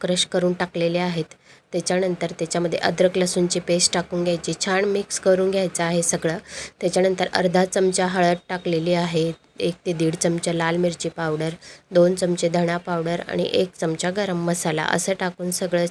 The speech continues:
छान असं मिक्स करायचं आहे. आणि थोडंसं पाणी टाकायचं म्हणजे त्याला छान तरी येते. थोडंसं उकळलं, पाणी पूर्ण आटतं तोपर्यंत आपण छान मसाला त्याच्यामध्ये शिजवून घ्यायचा आहे. त्याच्यानंतर तुम्हाला हवी की ग्रेव्ही तुम्ही क-, बनवायची आहे.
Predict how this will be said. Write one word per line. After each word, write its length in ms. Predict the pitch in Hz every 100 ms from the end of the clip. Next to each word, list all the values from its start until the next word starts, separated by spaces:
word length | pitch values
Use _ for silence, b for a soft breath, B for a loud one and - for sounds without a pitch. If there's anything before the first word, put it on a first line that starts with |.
| -
छान 220 | 185 185
असं 200 | 180 -
मिक्स 320 | 185 180 -
करायचं 400 | - 185 175 -
आहे. 300 | 175 170 160 175 B B B -
आणि 160 | - 180 202
थोडंसं 300 | 208 208 196
पाणी 300 | 190 180 180
टाकायचं 480 | 196 185 170 165 180
म्हणजे 260 | 185 170 165
त्याला 160 | 160 165 -
छान 140 | 185 240
तरी 200 | 220 175
येते. 280 | 165 151 160 180
थोडंसं 320 | 175 170 185
उकळलं, 360 | 180 190 180
पाणी 340 | 165 175 160 165
पूर्ण 320 | - 170 170
आटतं 480 | 180 180 180 _ 165 -
तोपर्यंत 500 | 165 165 165 160 160
आपण 260 | 160 - 165 -
छान 200 | 170 170
मसाला 420 | 175 175 156 208 B B B -
त्याच्यामध्ये 520 | 190 160 175 175 156 220
शिजवून 420 | - 208 180 170
घ्यायचा 340 | 175 170 -
आहे. 200 | 160 170
त्याच्यानंतर 600 | 156 160 170 214 208 185
तुम्हाला 380 | 180 196 190 185
हवी 300 | 175 165 170 170 _ _ -
की 60 | 165
ग्रेव्ही 340 | 170 170 170 165 175
तुम्ही 200 | 170 185 269 _ _
क-, 180 | - 190 -
बनवायची 560 | 185 185 175 156 - 175
आहे. 280 | 175 175